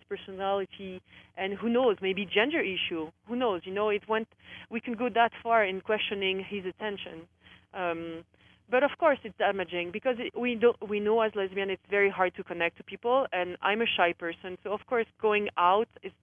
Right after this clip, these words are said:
I don't like going out. So computer was an easy access to it, but my les-, I le-, I've learned my lesson. You know, I, I think I prefer now. Uh,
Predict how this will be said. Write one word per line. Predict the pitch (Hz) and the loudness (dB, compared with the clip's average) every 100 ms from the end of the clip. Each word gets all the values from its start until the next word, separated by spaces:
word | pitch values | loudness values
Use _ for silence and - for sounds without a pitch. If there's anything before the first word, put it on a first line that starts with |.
| _ - | _ -4
I | 196 | -2
don't | 196 185 | 0 2
like | 185 185 | 2 2
going | 160 147 147 | -2 -4 -4
out. | 139 151 _ - - - _ - | -6 -8 _ -20 -20 -20 _ -2
So | 220 208 202 196 196 - | 2 4 6 4 2 -4
computer | - 196 - 233 220 | -6 -4 2 4 4
was | 190 185 | 4 0
an | 185 | -4
easy | 190 180 | -6 0
access | 156 160 - 196 - | 2 2 -2 -12 -6
to | 285 | -4
it, | 370 _ - - - - | -4 _ -20 -18 -6 4
but | 190 190 | 4 4
my | 185 185 | 2 4
les-, | 196 208 - - | 4 2 -2 0
I | 185 202 | 2 4
le-, | 196 - | 2 -2
I've | - 208 | 0 2
learned | 202 190 175 | 2 0 0
my | 151 | -2
lesson. | 151 - 143 143 _ | -4 -6 -14 -16 _
You | 196 | -4
know, | 202 220 - | -2 -2 0
I, | 175 180 180 175 185 - - - | 4 6 6 4 0 -10 -12 -8
I | |
think | 185 220 | -4 2
I | 208 | 2
prefer | 202 208 202 | 2 -2 0
now. | 196 196 202 202 180 | 2 2 2 4 4
Uh, | 165 | 2